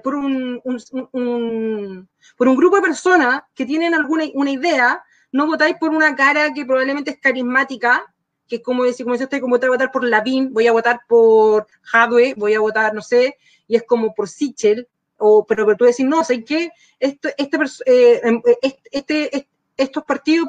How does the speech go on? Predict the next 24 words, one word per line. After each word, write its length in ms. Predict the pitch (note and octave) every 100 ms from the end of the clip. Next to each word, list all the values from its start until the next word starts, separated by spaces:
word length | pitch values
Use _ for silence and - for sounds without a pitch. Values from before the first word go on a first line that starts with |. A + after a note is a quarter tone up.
| -
tienen 220 | D4 D4+
un 100 | D4
representante 800 | C4+ C4 C4 B3+ D#4 C#4+ E4 C4+
que 280 | E4 F4 F4+ - _ -
probablemente 380 | C4 C#4+ C#4+
me 80 | D4+
gusta, 520 | G#3+ G3+ - - - _ _ _ -
pero 240 | D#4 D#4+
voy 140 | E4
a 60 | D#4
votar 300 | C#4 D4+ D4+
por 120 | C#4+
el 100 | C#4
concepto 720 | - A#3 A3 F4 F#4 - F#4+
de 360 | D4 D#4 E4 -
lo 200 | B3 B3+
que 120 | A#3+ C#4+
ellos 180 | C#4+ B3
entregan", 680 | A#3 - D4 D4 C4+ B3+ -
¿cachai? 380 | A3+ A3 A#3+ B3
Como 220 | B3+ A#3+
que 120 | A#3+ C4+
ese 240 | C#4+ E4
sistema 540 | D#4+ D4 - E4+ F4